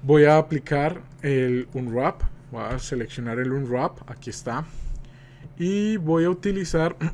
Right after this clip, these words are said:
<clears throat> la opción de Open V Editor. Aquí ya vamos a tener otro enfoque. Ya no vamos a venir aquí y decirle,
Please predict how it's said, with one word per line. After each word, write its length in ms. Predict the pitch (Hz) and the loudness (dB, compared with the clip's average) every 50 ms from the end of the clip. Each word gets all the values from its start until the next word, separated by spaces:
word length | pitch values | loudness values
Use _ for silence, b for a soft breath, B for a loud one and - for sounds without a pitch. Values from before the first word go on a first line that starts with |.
| - 190 | 6 6
<clears throat> 300 | 214 175 147 139 - - | 6 6 6 2 -4 -6
la 300 | 147 135 131 127 127 123 | -4 -2 0 0 0 0
opción 360 | 120 117 - - - 131 123 123 | -2 -2 -4 -4 -4 -4 -2 0
de 160 | 135 139 135 - | 0 -2 0 -2
Open 320 | 143 147 147 - 165 160 | -4 -4 -2 -2 -2 0
V 320 | 151 131 123 120 117 117 | 0 0 0 0 2 0
Editor. 440 | 117 120 120 113 - - - - - - | 0 -2 -4 -6 -6 -6 -6 -6 -6 -6
Aquí 240 | - 131 135 - 180 | -6 -6 -6 -6 -4
ya 380 | 160 170 165 156 160 160 156 - | 0 2 2 4 2 2 0 -4
vamos 300 | - 131 127 131 139 139 | -6 -6 -6 -4 -4 -6
a 40 | 135 | -6
tener 240 | 135 131 120 117 117 | -6 -6 -6 -4 -4
otro 220 | 120 117 - 123 | -4 -6 -6 -10
enfoque. 440 | 120 117 - - 160 160 160 - - - - - B B B B B B B B - | -10 -10 -6 -4 -4 -4 -4 -6 -14 -18 -20 -20 B B B B B B B B -2
Ya 160 | - 151 160 | 0 2 2
no 80 | 165 165 | 2 2
vamos 300 | 175 175 175 180 165 160 | 0 2 2 2 0 2
a 280 | 143 135 123 113 110 113 | 2 2 2 0 0 -2
venir 340 | 117 120 120 123 123 127 139 | -4 -6 -4 -4 -4 -4 -4
aquí 340 | 143 - - - 156 151 | -4 -6 -6 -6 -2 0
y 20 | 147 | 2
decirle, 840 | 143 139 131 - 151 135 127 127 131 135 135 135 135 135 135 139 | 0 0 0 0 -2 -2 -2 -2 -2 -2 0 0 0 0 -2 -4